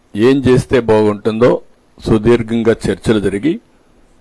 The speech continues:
వాళ్ళందరూ అనుకున్నది పవిత్ర ఉత్సవాల్లో దోషాలు తొలగిపోయినా ఇప్పుడు శ్రవణం వల్ల, అనంటే ఇన్-, వినడం వల్ల,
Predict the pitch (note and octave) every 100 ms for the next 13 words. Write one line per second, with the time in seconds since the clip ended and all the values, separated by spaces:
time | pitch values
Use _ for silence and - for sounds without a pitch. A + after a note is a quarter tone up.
0 | _ _ _ _ - A2+ A#2 A#2 C3+ D3+
1 | C3+ B2 B2 A#2 A2 - A2+ D3+ - D3+
2 | C#3+ - C3 B2 B2 B2 A2 G#2+ G#2 B2
3 | A#2+ B2 G#2+ F#2+ G#2 G#2 A#2 C3+ G3 -
4 | _ _ _ _ _ _ _ _ _ _
5 | _ - B2 - F3 E3+ - A#2 C3+ D3+
6 | C3+ G#2+ G2+ G2 - - B2 C3 C#3+ A2+
7 | G#2+ A#2+ - A#2+ C3 A#2+ G#2+ A2 C#3+